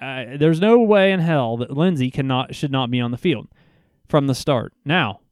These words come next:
with Lindsey and Keys, because of, you know, being a little bit more slight, five ten, and how,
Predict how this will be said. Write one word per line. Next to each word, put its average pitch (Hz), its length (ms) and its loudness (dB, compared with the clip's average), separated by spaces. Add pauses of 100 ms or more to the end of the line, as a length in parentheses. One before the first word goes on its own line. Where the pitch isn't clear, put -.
with 131 140 -4
Lindsey 190 320 0
and 202 100 -4
Keys, 135 560 -4 (380)
because 190 560 0
of, 190 280 -6 (540)
you 143 100 -4
know, 113 160 -4
being 147 200 0
a 135 80 -4
little 214 580 2
bit 208 160 -2
more 185 160 -2
slight, 143 460 -2
five 151 280 0
ten, 151 460 -2
and 117 140 -6 (460)
how, 170 240 -8